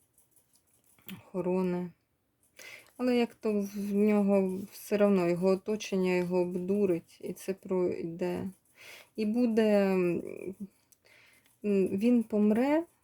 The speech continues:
як вже буде голе листя на деревах. Це, напевно, вже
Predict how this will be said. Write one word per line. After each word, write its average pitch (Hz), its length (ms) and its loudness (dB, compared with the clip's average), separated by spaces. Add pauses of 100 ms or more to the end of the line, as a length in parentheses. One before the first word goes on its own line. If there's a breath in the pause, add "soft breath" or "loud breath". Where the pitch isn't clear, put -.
(1200 soft breath)
як 208 520 0
вже 202 880 0
буде 190 1080 0 (1900 loud breath)
голе 185 480 0
листя 180 500 0
на 170 160 -2
деревах. 190 800 -2
Це, - 260 -10
напевно, 180 600 -4
вже 175 220 -8